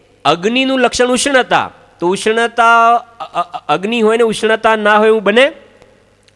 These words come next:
અગ્નિની જોડે હંમેશા ઉષ્ણતા હોય. જો ઉષ્ણતા ન હોય તો ઉષ્ણતા અગ્નિનું લક્ષણ નહીં કહેવાય. એવી રીતે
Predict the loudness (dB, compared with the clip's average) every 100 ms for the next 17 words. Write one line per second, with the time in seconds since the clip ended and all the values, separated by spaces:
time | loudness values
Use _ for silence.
0 | _ _ -8 -4 -2 -2 0 0 2 2
1 | 0 2 2 2 -2 0 0 0 -2 -6
2 | -10 -20 _ -2 0 0 -2 -2 0 0
3 | 0 2 2 4 4 4 4 2 0 0
4 | 0 0 -2 0 2 0 0 0 0 2
5 | 2 2 0 0 -2 -2 -6 -12 -18 _
6 | _ _ _ -20 -20 _ _ _ _ -6
7 | -6 -6 -12 -8 -6 -4 -6 -8